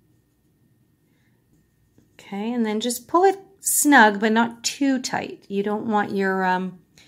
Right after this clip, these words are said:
your work to start to buckle. Then I'll go ahead again and I'll try and pick up a loop back here and find another one fairly close in the front there and pu-, push through and feed it through.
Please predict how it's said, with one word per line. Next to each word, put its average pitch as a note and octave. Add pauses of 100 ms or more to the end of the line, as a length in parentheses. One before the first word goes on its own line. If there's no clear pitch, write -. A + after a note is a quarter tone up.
(440)
your G3+
work G3
to G3+
start G3+
to G3+
buckle. F3+ (500)
Then G3+
I'll G3
go G3+
ahead G#3
again G3+
and G3
I'll F#3+
try G#3+
and A#3
pick A#3
up G#3+
a G#3
loop G3+
back G3
here A3 (720)
and F#3
find F#3
another F#3
one F#3+
fairly F#3+
close F#3+
in G3
the F#3
front G3
there A#3 (680)
and F3+
pu-, - (220)
push -
through B3 (140)
and G3+
feed F3+
it - (260)
through. -